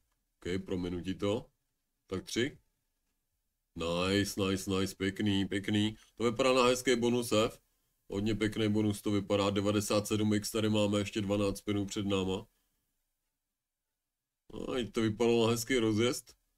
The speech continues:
Mohl bys tam vyslat ty čtyři, tyjo, to jsem snad ještě neviděl.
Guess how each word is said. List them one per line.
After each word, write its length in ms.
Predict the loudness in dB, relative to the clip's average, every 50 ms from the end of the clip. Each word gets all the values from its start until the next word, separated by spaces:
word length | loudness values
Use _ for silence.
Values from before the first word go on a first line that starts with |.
| _ _ _ _ _ _ _ _ _ _ -6
Mohl 140 | -2 0
bys 140 | 0 0 2
tam 180 | 2 2 4 4
vyslat 320 | 2 2 2 2 0 2
ty 100 | 0 -2
čtyři, 360 | -2 -2 -2 0 2 2 2
tyjo, 180 | 2 0 0 0
to 80 | -2 -2
jsem 200 | -2 -4 -4 -2
snad 180 | -2 -2 0
ještě 240 | -2 -2 -2 -2 0
neviděl. 540 | 0 0 0 -2 -2 -2 -2 -2 -2 -6